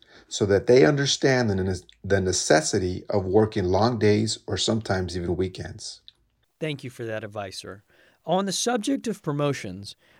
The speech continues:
Speaker 2: uh, starting from W one, how long will it take in this warrant officer military occupation specialty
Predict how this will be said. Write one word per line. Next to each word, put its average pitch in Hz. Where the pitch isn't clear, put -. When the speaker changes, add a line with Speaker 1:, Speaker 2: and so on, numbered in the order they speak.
Speaker 2:
uh, 135
starting 196
from 170
W 165
one, 143
how 196
long 254
will 156
it 139
take 151
in 139
this 190
warrant 139
officer 120
military 120
occupation 107
specialty 123